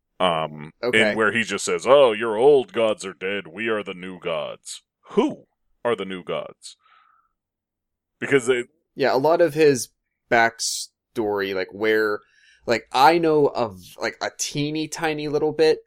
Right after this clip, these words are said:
Speaker 2: to know that those things that he transports around on are boom tubes.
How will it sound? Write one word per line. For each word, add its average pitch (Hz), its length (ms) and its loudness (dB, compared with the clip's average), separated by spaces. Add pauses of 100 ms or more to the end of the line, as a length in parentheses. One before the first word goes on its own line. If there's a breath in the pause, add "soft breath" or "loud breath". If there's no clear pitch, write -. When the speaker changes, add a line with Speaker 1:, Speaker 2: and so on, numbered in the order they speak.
(100)
Speaker 2:
to 131 120 -8
know 117 280 0
that 110 200 0 (100)
those 107 460 -4 (600)
things 120 640 2
that 117 120 -4
he 107 140 -10
transports - 1120 -10
around 95 360 -6
on 104 220 -4
are 117 100 -2
boom 156 280 0
tubes. - 460 -10